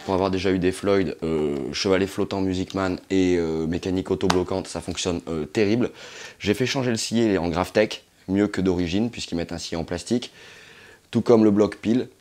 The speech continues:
ils mettent toujours des blocs piles, euh, en plastique, même pour des instruments prestigieux. Je trouve ça assez hallucinant.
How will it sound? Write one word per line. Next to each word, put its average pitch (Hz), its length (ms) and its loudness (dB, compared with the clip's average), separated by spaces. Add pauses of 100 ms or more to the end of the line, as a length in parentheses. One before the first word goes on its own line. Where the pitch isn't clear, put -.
(220)
ils 87 80 -4
mettent 87 160 0
toujours 92 240 -2
des 82 80 -2
blocs 82 200 -2
piles, 90 300 -4
euh, 85 220 -2
en 87 120 -2
plastique, 90 480 -4
même 92 100 0
pour 85 140 -4
des 82 160 -2
instruments 82 340 -4
prestigieux. 85 520 -4
Je 117 80 -10
trouve 87 160 -10
ça - 220 -6
assez - 380 -4
hallucinant. 107 580 0